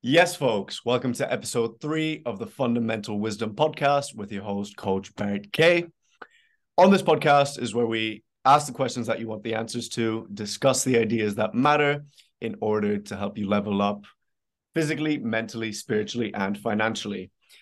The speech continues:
We have practical discussions to aid this journey. And on this episode, I'm honored to be joined by a prominent figure in the health and fitness space, an established model, and an avid sun chaser,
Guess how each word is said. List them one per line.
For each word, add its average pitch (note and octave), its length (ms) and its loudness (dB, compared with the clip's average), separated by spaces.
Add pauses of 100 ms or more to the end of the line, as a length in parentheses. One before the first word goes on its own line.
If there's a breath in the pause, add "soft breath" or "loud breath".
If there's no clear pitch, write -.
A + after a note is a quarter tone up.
(200 soft breath)
We G#2+ 100 2
have G#2 220 -2
practical C#3+ 440 4
discussions C3+ 720 2 (220)
to A#2+ 160 -4
aid B2 220 2
this A#2 160 -4
journey. C3 560 0 (500)
And G#2+ 160 -6
on G#2+ 200 -2
this C#3+ 220 0
episode, B2 520 -2
I'm A2 240 -2
honored A2+ 340 -4 (140)
to A2+ 100 -12
be A#2 140 -2
joined G#2+ 400 0
by G#2 160 2
a G#2 60 0
prominent D3+ 520 0
figure A#2 280 0
in G#2+ 200 -6
the G2+ 160 -2
health A2 240 -4
and G#2 100 -8
fitness G#2 260 -10
space, G#2 500 -2 (420 soft breath)
an A2 140 -4
established C#3+ 560 2
model, B2 480 2 (480)
and G#2 120 -6
an G2+ 200 -2
avid B2 320 6
sun A2+ 260 -2
chaser, A2 640 -4